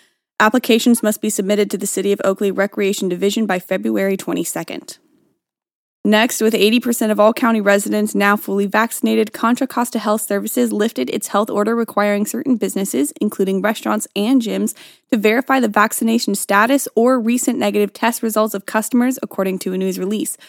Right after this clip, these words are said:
The verification order, which took effect last September, applied to businesses where people were removing face coverings to eat or drink indoors, such as restaurants, bars, and entertainment venues, and to gyms and other fitness facilities, including yoga and dance studios.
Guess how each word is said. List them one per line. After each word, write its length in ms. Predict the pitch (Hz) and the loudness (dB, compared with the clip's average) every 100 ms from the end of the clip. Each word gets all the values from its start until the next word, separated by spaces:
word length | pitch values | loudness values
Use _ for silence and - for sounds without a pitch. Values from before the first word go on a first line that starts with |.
| _ _ _ _ | _ _ _ _
The 60 | 214 | 4
verification 600 | 226 247 254 269 247 240 | 6 4 2 2 4 2
order, 320 | 226 240 277 | 4 4 4
which 280 | 233 226 - | 2 0 0
took 180 | 240 | 0
effect 320 | 233 - 226 208 | 0 0 0 0
last 220 | 202 214 | -2 -2
September, 560 | - - 240 240 254 | -6 -4 0 4 4
applied 480 | 269 233 - 233 254 | 4 0 0 0 0
to 40 | 247 | 0
businesses 520 | 226 226 226 247 233 | 0 0 0 -2 -2
where 100 | 202 | -4
people 340 | - 226 233 | -4 -2 0
were 160 | 208 208 | 0 0
removing 460 | 202 202 220 254 | 0 0 2 2
face 300 | 254 220 214 | 2 2 -2
coverings 420 | - 190 202 233 - | -2 -2 0 -2 -4
to 180 | - | -8
eat 180 | - 214 - | -6 -4 -2
or 100 | 190 | -2
drink 280 | - 190 | -2 -4
indoors, 440 | 185 190 220 247 254 | -2 -2 0 0 0
such 220 | - 196 | -2 -2
as 180 | 190 190 | -4 -2
restaurants, 540 | 202 226 - 226 226 | -2 -2 -2 -2 -2
bars, 320 | - 202 196 | -2 -2 0
and 80 | 196 | 0
entertainment 560 | 196 190 - 190 190 208 | -2 -4 -4 -2 -2 0
venues, 340 | 208 226 220 - - _ - | 2 2 2 -2 -14 _ -2
and 120 | 214 | 0
to 80 | 214 | 0
gyms 360 | 196 233 247 | 0 2 2
and 120 | 226 214 | 2 0
other 280 | - 254 277 | 0 2 0
fitness 420 | - 208 208 - | -2 -2 -2 -4
facilities, 720 | 214 208 - 240 240 247 240 | -6 -4 0 0 2 0 -2
including 400 | 202 202 190 190 | -2 -2 0 2
yoga 240 | 208 220 | 2 2
and 180 | 214 190 | -2 -2
dance 260 | 190 190 190 | -2 -2 -2
studios. 520 | 214 202 110 - | -4 -4 -4 -6